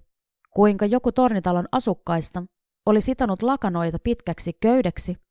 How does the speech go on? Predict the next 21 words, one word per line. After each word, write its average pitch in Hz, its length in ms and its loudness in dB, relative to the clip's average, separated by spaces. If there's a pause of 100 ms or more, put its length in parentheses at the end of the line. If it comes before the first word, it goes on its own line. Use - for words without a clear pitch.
(400)
ja 202 80 4
jota 214 240 4
pitkin - 540 -4 (220)
tämä 180 220 2
lähti 165 240 -2
laskeutumaan 160 840 -4
alaspäin. - 680 -10 (1120)
Tarina 185 400 4
ei 233 240 2
kerro, 180 420 0 (340)
pääsikö 226 380 0
kyseinen 180 460 -2
mies 147 440 -6 (160)
turvallisesti 131 680 -4 (100)
alas. - 480 -10 (2000)
Vaikka 262 360 2
tulipalo 214 640 2
oli 269 260 2
levinnyt 185 420 0
rakennuksen 175 640 -2
kattoon 165 520 -2